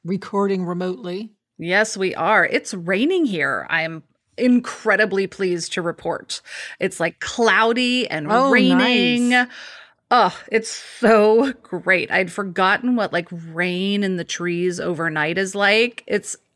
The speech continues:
Speaker 2: wonderful. What about you, Liz?
Speaker 1: Oh,
Speaker 2: What's it like in Kansas City?
Speaker 1: the best.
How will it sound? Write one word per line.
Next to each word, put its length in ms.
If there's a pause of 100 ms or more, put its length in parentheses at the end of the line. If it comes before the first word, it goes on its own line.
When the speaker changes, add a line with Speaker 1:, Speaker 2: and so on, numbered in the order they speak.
Speaker 2:
wonderful. 800
What 180
about 220
you, 140
Liz? 220
Speaker 1:
Oh, 40
Speaker 2:
What's 180
it 80
like 200
in 120
Kansas 380
City? 280
Speaker 1:
the 240
best. 680